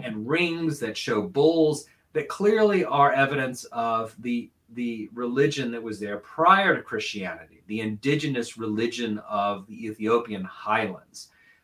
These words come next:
So we have here Christians living with people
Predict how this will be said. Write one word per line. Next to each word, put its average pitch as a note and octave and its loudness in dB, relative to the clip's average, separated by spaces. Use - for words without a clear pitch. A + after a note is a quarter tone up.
So D#3+ 6
we C#3+ -2
have G3 2
here C#3 2
Christians E3+ 4
living F3+ 2
with C#3+ 2
people C#3 -2